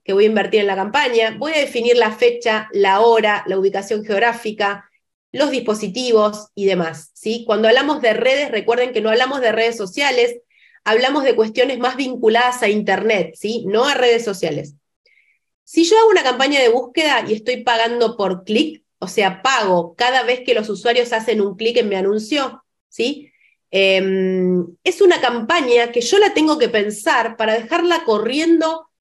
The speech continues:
en una extensión de tiempo más largo. No, no son campañas cortoplacistas. ¿Por qué? Yo hago una campaña en redes sociales y es, por lo general es más, es más cortoplacista, ¿sí? Pero ¿qué pasa cuando hago una campaña de Google?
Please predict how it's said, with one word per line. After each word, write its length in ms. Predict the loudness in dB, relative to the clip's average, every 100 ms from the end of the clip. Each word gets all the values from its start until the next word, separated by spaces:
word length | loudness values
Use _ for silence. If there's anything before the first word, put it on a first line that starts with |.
| -4
en 160 | 0
una 120 | 0
extensión 520 | 0 0 -2 0 0 -2
de 80 |
tiempo 560 | 0 -2 -2 -4 -6 -8 _ _ -8
más 220 | -6 -2
largo. 640 | -2 0 0 0 -2 -10 _ _ _ _ _
No, 280 | -2 0 0 -2
no 180 | -2 -2
son 220 | 0 2
campañas 500 | 0 0 0 0 -2
cortoplacistas. 1300 | 0 0 0 -2 -2 -2 -6 -10 -6 -6 -6 -10 _ _ _ _ _ _ _ _ -4
¿Por 160 | -2 0
qué? 340 | 0 0 -2 -2
Yo 140 | 2
hago 80 | 4
una 120 | 4
campaña 400 | 2 0 0 0
en 80 | 0
redes 200 | 0 0
sociales 420 | -2 0 0 0
y 20 |
es, 100 | -4 -6
por 120 | -6
lo 80 | -4
general 240 | -2 -2
es 40 | -2
más, 180 | -6 -8
es 140 | -8
más 160 | -6 -6
cortoplacista, 1080 | -4 -4 -2 -2 -4 -6 -8 -8 -10 -10 _ _ _ _ _ _
¿sí? 480 | -8 -6 -6 -12 _ _ _ _ _ _ _
Pero 220 | -2 0 2
¿qué 80 | 2
pasa 260 | 2 0 2
cuando 200 | 4 4
hago 60 |
una 120 | 4 2
campaña 380 | 0 2 2
de 40 | 4
Google? 460 | 4 4 2 -4